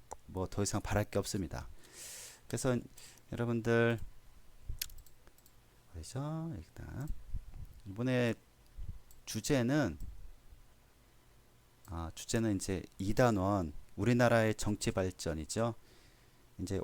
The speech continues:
오, 육 학년이 같이 사회를 공부하다 보니까 그 저도, 저도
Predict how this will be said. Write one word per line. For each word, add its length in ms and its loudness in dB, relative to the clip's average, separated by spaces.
오, 120 2
육 240 2
학년이 360 4
같이 340 8
사회를 640 4
공부하다 480 2
보니까 600 0
그 120 -14
저도, 440 0
저도 240 -8